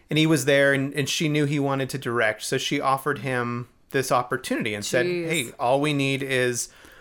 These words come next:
Speaker 1: a movie about a killer in a mall."
Speaker 2: No big deal.
Speaker 1: No big deal. So he said, "Sure, yeah, I'll do that." And he turned to his friend, who was a writer, named Steve Mitchell,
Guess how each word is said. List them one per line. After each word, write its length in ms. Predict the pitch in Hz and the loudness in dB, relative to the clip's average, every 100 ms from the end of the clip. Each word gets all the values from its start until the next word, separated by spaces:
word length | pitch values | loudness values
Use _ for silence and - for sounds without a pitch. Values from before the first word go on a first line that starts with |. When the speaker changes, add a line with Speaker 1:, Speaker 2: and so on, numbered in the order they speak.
| - - | -14 0
Speaker 1:
a 60 | 143 | 4
movie 300 | 170 156 156 | 6 6 4
about 300 | 135 127 123 | 4 4 2
a 40 | |
killer 380 | - 151 127 117 | 0 0 2 2
in 80 | 113 | 0
a 40 | |
mall." 420 | 107 110 101 98 - | 0 0 0 -2 -4
Speaker 2:
No 220 | 208 247 | 0 2
big 220 | 190 226 165 | 4 0 0
deal. 200 | 208 - | -4 0
Speaker 1:
No 220 | 190 185 | 4 4
big 240 | 156 220 131 | 4 2 0
deal. 380 | 131 117 113 - - - - - | 0 0 -2 -6 -20 -20 -20 -18
So 220 | - - 196 | -4 4 6
he 100 | 208 | 6
said, 240 | 202 151 | 4 2
"Sure, 220 | - 214 | 2 2
yeah, 160 | 143 139 | 4 6
I'll 100 | 135 | 4
do 200 | 143 143 | 2 2
that." 380 | 131 120 127 - | 4 2 0 -2
And 180 | 156 143 | -2 0
he 160 | 180 | -2
turned 320 | 220 - 208 180 | -2 0 2 2
to 100 | 156 | 2
his 260 | 143 156 - | 2 2 0
friend, 540 | - 143 131 135 131 - | 0 2 2 -2 -8 -14
who 140 | - 151 | -4 0
was 160 | 147 | 2
a 60 | 131 | 0
writer, 560 | 117 117 117 113 131 - - - | 2 2 2 2 0 -6 -20 -8
named 260 | - 143 131 | -2 0 0
Steve 360 | - 160 143 | 0 0 0
Mitchell, 640 | 139 185 214 - 113 113 | 0 0 0 -2 -4 -6